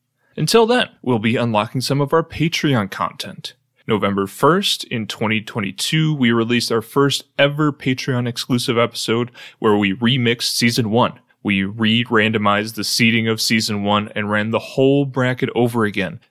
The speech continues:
just between me and Eli to see if we would reach the same results. You can find that in our feed starting today, January first. We're going to be unlocking our loser bracket episode. Me and Eli brought together the greatest and most famous losers from across fiction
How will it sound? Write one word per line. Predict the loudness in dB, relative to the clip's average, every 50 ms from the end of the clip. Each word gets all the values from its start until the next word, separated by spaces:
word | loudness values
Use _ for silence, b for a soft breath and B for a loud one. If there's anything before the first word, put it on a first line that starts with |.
| _
just | -4 -4 -4 -4 -6
between | -10 -14 -6 -4 -2 -2 0 0 -2 -2 0
me | 0 2 2 0
and | 0 0
Eli | 0 0 0 2 2 0 0 -2 -2
to | -4 -4
see | -6 -4 -2 -2 -2 -2
if | -2 -2
we | -2 -2
would | 0 -2 -2 -2 -4
reach | -4 -4 -4 -4 -4
the | -4
same | -4 -2 -2 -2 -2
results. | -2 -2 0 0 -2 -2 -2 -6 -10 -10 -10 -12 _ _ _ _ _ _ _ _ _ _ _
You | -8 -6 -2
can | -2 -2 0
find | 2 2 2 2 2 2
that | 2 2 0 0
in | -2 -2 -2
our | -2 -2
feed | -4 -2 0 0 0 0
starting | 0 -2 -2 0 0 2 2 0 -2 -2 -4 b b b b _ _
today, | -4 -2 -2 -2 2 4 4 4 4 2 0 -6 _ _ _
January | -6 -4 -4 -2 -2 -2 -2 -2 -2
first. | -2 -2 0 0 0 0 -4 -6 -10 _ _ _ _ _ -4
We're | -2 0
going | 2 2 0
to | 0
be | 0 -2
unlocking | -2 -2 -2 0 0 0 0 -2 -4 -4 -4
our | -2 -2 -2
loser | -2 -2 -2 0 0 2 2 2 2 0 0
bracket | 0 0 -2 -2 -2 -4 -10 -8 -6
episode. | -6 -6 -4 -6 -6 -6 -6 -6 -8 -8 -12 b b b b b b _ _ _
Me | 0 0 2
and | 2 2 0
Eli | 2 2 4 4 2 2
brought | 0 0 0 0 0 -2
together | -2 0 0 0 0 -2
the | -4 -6
greatest | -4 0 2 2 2 2 0 0 -2 -2
and | -2
most | 0 -2 -2 -2 -2 -2
famous | -2 0 0 0 -2 -4 -4 -2
losers | -2 -2 0 0 -2 -4 -2
from | -4 -4 -4
across | -4 -4 -2 -2 -2 -2 -2 -4
fiction | -4 -2 -4 -2 -2 -2 -2 -2 -2 -4